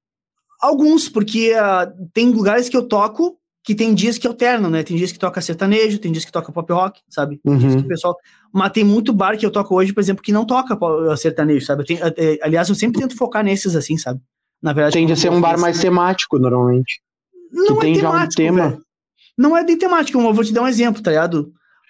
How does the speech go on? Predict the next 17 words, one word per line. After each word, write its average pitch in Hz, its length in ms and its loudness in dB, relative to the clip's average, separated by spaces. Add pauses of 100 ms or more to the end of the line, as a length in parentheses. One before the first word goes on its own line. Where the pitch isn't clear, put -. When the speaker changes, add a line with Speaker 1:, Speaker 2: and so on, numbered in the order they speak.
(180)
Speaker 1:
Em 220 120 2
sushi, 233 640 0
eu 208 80 2
nunca 294 240 2
vi 294 120 2
um 320 60 4
sushi 247 280 0
que 247 80 -10
toca 202 180 -2
sertanejo, 165 500 -2 (380)
tá 156 80 -4
ligado? 156 140 0
Que 180 60 0
eu 151 60 0
toco. 139 120 0
Speaker 2:
Aham. 117 260 0 (180)
Speaker 1:
Eu 160 80 -8